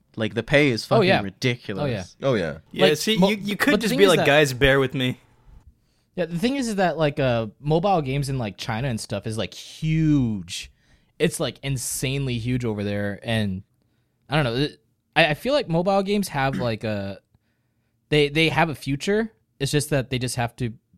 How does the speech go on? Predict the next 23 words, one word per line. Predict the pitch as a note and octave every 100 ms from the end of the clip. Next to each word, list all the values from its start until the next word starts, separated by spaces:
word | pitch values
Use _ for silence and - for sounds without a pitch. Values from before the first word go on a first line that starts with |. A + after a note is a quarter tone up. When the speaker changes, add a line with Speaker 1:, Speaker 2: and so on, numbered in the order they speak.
| _ -
Speaker 2:
become | A#2+ B2+ A2+
better. | F#2 G2 F2+ F2+ - _ _
<laughs> | _ _ _ _
Speaker 1:
I | C3
feel | - E3 F3
you | C#3
Speaker 2:
You | A#2
Speaker 1:
on |
Speaker 2:
know? | A2
Speaker 1:
that. | A2 G#2+ A2+
I |
feel | B2+ E3+
you. | E3+ B2+ A2
I | G#2
feel | F#3
like | F#3+ E3+
the |
medium | C#3 C3 D#3+ D3+ B2+ A#2+
is | B2
Speaker 4:
Mm-hmm. | B2
Speaker 1:
there, | B2 A2
but | G#2+
the, | G#2